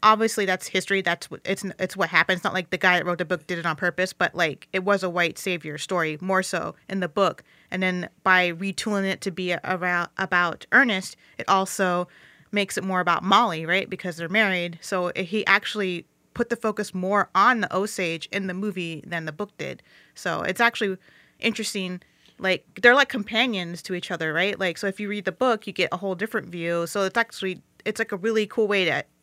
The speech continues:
uh, adapt something, I guess is what I'm trying to say. Like, they're two, like, complementary halves of the same story. So you can kinda, like, get different,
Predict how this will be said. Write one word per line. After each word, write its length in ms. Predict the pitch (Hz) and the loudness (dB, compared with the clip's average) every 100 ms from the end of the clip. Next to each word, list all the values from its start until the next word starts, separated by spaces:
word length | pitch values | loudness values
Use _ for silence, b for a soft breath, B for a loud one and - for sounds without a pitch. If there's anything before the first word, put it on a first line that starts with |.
| - | -6
uh, 180 | 175 175 - | -4 -4 2
adapt 420 | 185 180 202 - | 4 6 6 4
something, 420 | 175 165 160 160 - | -8 -6 -8 -10 -6
I 80 | |
guess 200 | 185 180 | -4 -4
is 80 | 170 | -6
what 80 | 175 | -8
I'm 80 | 165 | -6
trying 200 | 180 165 | -6 -6
to 60 | |
say. 220 | 156 170 160 | -6 -6 -4
Like, 280 | 165 160 B B B | -4 -4 B B B
they're 120 | 180 | -2
two, 380 | - 214 196 185 b b b b | 0 2 2 2 b b b b
like, 420 | 180 170 - - | -2 -2 -6 -10
complementary 920 | - 202 190 196 185 196 196 190 180 _ | 0 2 2 0 0 0 -2 -2 -4 _
halves 360 | - 185 185 185 | 2 4 4 2
of 120 | 165 | -4
the 80 | 170 | -6
same 300 | - 185 175 | -6 -6 -6
story. 320 | - 180 170 | -4 -2 -2
So 100 | 175 | -4
you 120 | 180 | -8
can 140 | - 170 | -8 -8
kinda, 280 | 185 180 | -4 -4
like, 380 | 165 170 160 - _ - | -4 -4 -6 -8 _ -4
get 260 | 208 - | -2 0
different, 420 | 175 190 185 139 | -4 -4 -4 -6